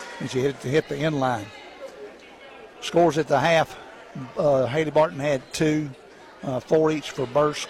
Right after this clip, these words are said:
Curry, and Harrison for East Hall. Watkins had five. For Cherokee Bluff, you had two each for Wilson, Harbuck. Shot over in the far corner for Reynolds, no good. Rebound by Watkins. She went up and got it, gave it over to Curry. Curry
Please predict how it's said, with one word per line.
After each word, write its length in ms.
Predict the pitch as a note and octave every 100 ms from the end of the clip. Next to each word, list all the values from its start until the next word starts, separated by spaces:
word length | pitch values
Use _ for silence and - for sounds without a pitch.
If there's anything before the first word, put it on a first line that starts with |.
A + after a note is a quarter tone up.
| -
Curry, 460 | - D#3+ D3+ D3+
and 120 | C3+ B2+
Harrison 480 | D#3+ D3 C#3 C3
for 160 | B2 C#3+
East 180 | D3 -
Hall. 200 | C#3+ C3+
Watkins 420 | C#3 D#3 C#3 A#2+
had 200 | C#3 B2
five. 480 | - D3 C3 B2+ - - - - - - - - - - - - - - -
For 60 | -
Cherokee 440 | D#3 C#3+ - D3
Bluff, 400 | C3+ D#3 D3+ -
you 120 | C3+
had 320 | B2+ C3+ C3 B2 - - - - - -
two 240 | D#3+ D#3
each 160 | D3+ -
for 140 | C#3+
Wilson, 640 | B2 D3+ - D3+ C#3 C3+ - -
Harbuck. 440 | D#3 D#3 C#3 C#3+ - - - - - - - - - - - - - - - -
Shot 340 | - E3+ F3
over 180 | E3+ E3
in 40 |
the 60 | D3
far 200 | E3+ D#3+
corner 220 | F3 D#3+
for 180 | D3+ C#3
Reynolds, 360 | E3 D3+ C#3 D3
no 160 | D#3
good. 200 | D#3 D#3
Rebound 320 | C#3 D3+ D#3
by 100 | D3 C#3
Watkins. 440 | E3 F3 E3+ A#2+
She 160 | - D#3
went 160 | D#3
up 80 | D#3+
and 80 | C#3
got 200 | E3 D3+
it, 100 | C3
gave 160 | D3
it 60 | D3
over 120 | C#3+
to 60 | C3
Curry. 340 | - F3 D3
Curry 320 | - D#3 D3+